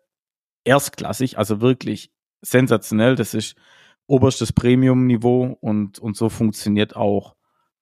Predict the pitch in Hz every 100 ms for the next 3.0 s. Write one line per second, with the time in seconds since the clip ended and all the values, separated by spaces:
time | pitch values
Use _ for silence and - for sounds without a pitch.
0 | - 101 98 98 98 95 - - _ _
1 | - _ _ _ - 113 - 110 107 101
2 | - 107 - 95 104 101 98 95 101 -